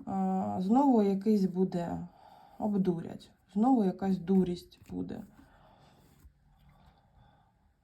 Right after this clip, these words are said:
Я не відчуваю, що це насправді якось вплине все, що відбувається на ворога.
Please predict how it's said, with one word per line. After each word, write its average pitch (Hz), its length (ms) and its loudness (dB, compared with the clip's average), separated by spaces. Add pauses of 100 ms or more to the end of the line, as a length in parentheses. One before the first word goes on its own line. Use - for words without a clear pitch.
(520)
Я 196 180 -2
не 254 140 2
відчуваю, 208 580 -2
що - 160 -14
це 190 200 -8
насправді 175 800 -8 (1500)
якось 202 540 0
вплине 240 580 4
все, 190 260 -4
що 190 180 -6
відбувається 185 760 -2
на 175 120 -6
ворога. 165 500 -12